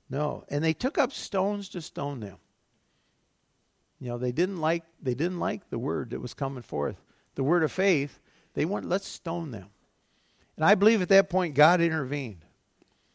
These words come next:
'Cause it says, it says, "Then the glory of the Lord appeared in the tabernacle." And so God intervened,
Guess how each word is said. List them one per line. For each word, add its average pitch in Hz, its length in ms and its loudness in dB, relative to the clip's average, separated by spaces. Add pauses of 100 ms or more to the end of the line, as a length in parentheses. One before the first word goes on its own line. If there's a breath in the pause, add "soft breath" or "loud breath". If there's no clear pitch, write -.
(240)
'Cause 123 160 -6
it 123 80 -8
says, 135 340 2 (320 soft breath)
it 139 120 0
says, 147 260 4
"Then 135 400 0 (360 soft breath)
the 127 100 -2
glory 160 300 8
of 151 60 6
the 147 80 8
Lord 151 280 8
appeared 139 320 2
in 120 60 -4
the 117 100 -4
tabernacle." 110 760 0 (920)
And 113 100 -8
so 147 140 -2
God 147 280 4
intervened, 139 680 -2